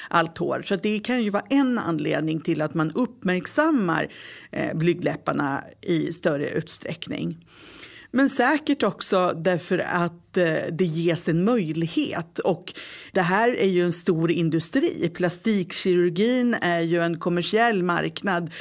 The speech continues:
eh, där det finns väldigt mycket reklam, eh, och annonser som anspelar på någon slags skönhetsideal som vi hela tiden måste förhålla oss till.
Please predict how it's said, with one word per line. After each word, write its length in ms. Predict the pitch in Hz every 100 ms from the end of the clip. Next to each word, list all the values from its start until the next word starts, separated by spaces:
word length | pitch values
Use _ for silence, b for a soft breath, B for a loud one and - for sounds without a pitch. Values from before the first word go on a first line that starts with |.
| B B B
eh, 280 | 185 160 160
där 100 | 175
det 100 | 165
finns 480 | - 220 285 285
väldigt 280 | 185 160 151
mycket 320 | 175 151 160
reklam, 840 | 156 160 - 208 240 240 208 196 165 B B B B
eh, 340 | 170 160 151 -
och 420 | 196 180 - - - -
annonser 760 | 190 180 170 233 240 208 - 151
som 220 | 170 156 -
anspelar 1000 | 220 175 165 - - 254 277 262 247
på 520 | 220 - 165 147 147 147 B B B
någon 180 | 214 208
slags 280 | - 175 -
skönhetsideal 1300 | - 254 202 165 175 170 190 156 165 226 - 120 139
som 160 | 180
vi 60 | 165
hela 220 | 175 156
tiden 300 | 156 165 160
måste 220 | 156 165
förhålla 560 | - 175 220 311 302 254
oss 200 | - -
till. 360 | - - 175